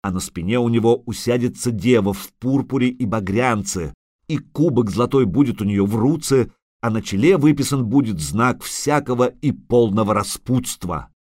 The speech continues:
«Я её знаю», — обрадовался Лютик. «Это Чилия, жена Салтыса Замерхальдера». «Успокойтесь, господин поэт», — произнёс Геленстерн. «А вы, рыцарь из Денесли, говорите яснее, если можете».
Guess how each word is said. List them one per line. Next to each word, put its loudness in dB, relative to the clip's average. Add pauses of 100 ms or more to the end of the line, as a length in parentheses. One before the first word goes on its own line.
(280)
«Я 0
её 2
знаю», — 2 (220)
обрадовался 2
Лютик. -4 (220)
«Это 0
Чилия, 2
жена 4
Салтыса 2 (120)
Замерхальдера». -2 (380)
«Успокойтесь, 0
господин -2
поэт», — -4 (240)
произнёс 0
Геленстерн. -2 (320)
«А -4
вы, 2
рыцарь 0
из -2
Денесли, 0 (220)
говорите -2
яснее, 2
если 0
можете». -4